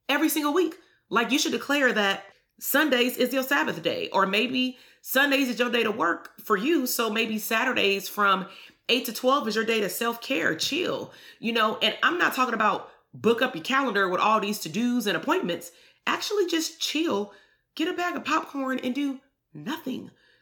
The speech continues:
That's what me and my son do. We get a bag of popcorn and, and he watching his little cartoon or a little T V show on kids' YouTube while I'm watching a show on Netflix. And we share a bag of popcorn, <laughs> okay? And that is our do nothing time, okay?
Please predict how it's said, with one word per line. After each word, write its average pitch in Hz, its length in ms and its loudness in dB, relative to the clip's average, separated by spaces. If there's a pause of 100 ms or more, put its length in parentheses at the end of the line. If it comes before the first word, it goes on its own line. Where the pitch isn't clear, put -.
(100)
That's 277 180 0
what 277 100 0
me 285 80 2
and 269 80 0
my 269 100 0
son 302 320 0
do. 240 140 -4
We 233 140 -4
get 277 140 -2
a 208 40 -4
bag 226 160 0
of 180 60 -8
popcorn 254 480 -2
and, 190 160 -4
and 160 140 -2
he 269 300 0 (300)
watching 214 380 0
his 214 120 -2
little 220 160 0
cartoon 262 640 -2
or 185 80 2
a 185 40 2
little 185 180 -2
T 262 180 -2
V 254 120 0
show 247 200 -2
on 214 120 -2
kids' 226 280 -4
YouTube 254 460 -4 (280)
while 180 220 2
I'm 220 180 4
watching 208 280 -2
a 202 60 -4
show 190 200 -4
on 185 320 -6
Netflix. - 520 -12
And 151 120 -4
we 165 160 -6
share 202 540 0 (340)
a 160 80 2
bag 151 200 -2
of - 60 -12
popcorn, - 520 -2
<laughs> - 40 0
okay? 190 600 4
And 175 120 0
that 196 140 2
is 196 100 -2
our 190 320 4 (260)
do 165 160 -2
nothing 143 340 -8
time, - 280 -16 (220)
okay? 170 280 -4